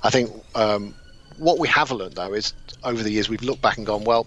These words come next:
yes, it needs to be, for example, a three D, but I think we can take, learn a lot of the two D systems, like we mentioned earlier with the tiles." Some of the stuff,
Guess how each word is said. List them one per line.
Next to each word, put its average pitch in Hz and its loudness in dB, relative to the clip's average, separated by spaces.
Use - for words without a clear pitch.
yes, 151 0
it 123 -8
needs 135 -8
to 127 -12
be, 117 -14
for - -12
example, 98 -2
a 98 -8
three 98 -10
D, 101 -4
but 110 -2
I - -2
think 147 0
we 120 -6
can 107 -10
take, - -4
learn 120 2
a 113 0
lot 123 0
of 113 -8
the 101 -6
two - -2
D 123 4
systems, - 0
like 98 -6
we 104 -16
mentioned 95 -8
earlier 92 -2
with 90 -6
the 92 -6
tiles." 104 0
Some 160 0
of 165 2
the 120 -2
stuff, - 0